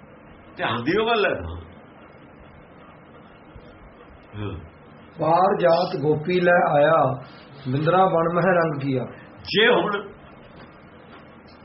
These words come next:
Speaker 1: ਸੀਤਾ ਲਕਸ਼ਮਣ ਦਾ ਕਿਆ ਵਿਛੜ, ਜੇ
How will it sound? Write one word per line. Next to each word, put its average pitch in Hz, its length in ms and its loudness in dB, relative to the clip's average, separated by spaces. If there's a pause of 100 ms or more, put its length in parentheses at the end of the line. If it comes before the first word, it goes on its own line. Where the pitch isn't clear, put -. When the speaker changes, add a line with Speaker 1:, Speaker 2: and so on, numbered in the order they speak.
(760)
Speaker 1:
ਸੀਤਾ 175 300 -2
ਲਕਸ਼ਮਣ 208 360 0
ਦਾ 220 120 0
ਕਿਆ 240 200 4
ਵਿਛੜ, 139 280 -6 (1900)
ਜੇ 190 180 -2